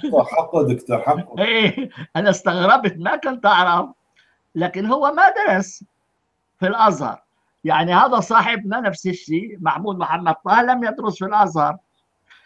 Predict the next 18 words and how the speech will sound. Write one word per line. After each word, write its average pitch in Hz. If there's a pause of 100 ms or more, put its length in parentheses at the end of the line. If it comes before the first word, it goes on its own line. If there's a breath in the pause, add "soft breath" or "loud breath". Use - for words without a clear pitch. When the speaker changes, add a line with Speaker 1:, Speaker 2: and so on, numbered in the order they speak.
(200 soft breath)
Speaker 2:
إيه، 156 (260 soft breath)
إيه، 156
كل 311
المفكرين 214
الكبار 180
اليوم، 214
إيه، - (380)
من 180
خارج 269
الأزهر. 185 (1000)
الكمني 202
من 185
خارج 147
الأزهر، 165
الناعوت 139
من 135
خارج 135
الأزهر، 160